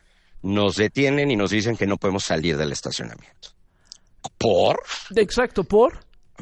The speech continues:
Speaker 1: A-, argumentando que la, eh, pues que el, el auto en cuestión lo
Speaker 2: Ajá.
Speaker 1: tenían en ciertos registros, todos ciertos, ¿no? Y ciertos y ciertos,
Speaker 2: Ajá.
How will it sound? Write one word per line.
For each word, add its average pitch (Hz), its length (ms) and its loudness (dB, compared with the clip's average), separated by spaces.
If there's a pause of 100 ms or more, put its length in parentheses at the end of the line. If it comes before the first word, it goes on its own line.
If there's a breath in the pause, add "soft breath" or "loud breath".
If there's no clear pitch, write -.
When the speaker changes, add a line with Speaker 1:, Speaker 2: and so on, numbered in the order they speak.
(100)
Speaker 1:
A-, 123 280 -2
argumentando 120 800 -2
que 156 380 -2 (520 loud breath)
la, 127 400 0
eh, 120 720 2
pues 143 160 -4
que 151 120 -4
el, 139 180 -4
el 139 180 0
auto 185 260 0
en 196 100 -2
cuestión 160 600 0 (160)
lo - 180 2
Speaker 2:
Ajá. - 80 0
Speaker 1:
tenían 131 280 -2
en 131 180 -4
ciertos 123 520 -2
registros, 135 840 -4 (140)
todos 170 240 -2
ciertos, 123 500 -2
¿no? 98 120 -2
Y 123 80 -2
ciertos - 420 -2
y 80 60 -10
ciertos, 113 560 -4
Speaker 2:
Ajá. 175 220 -4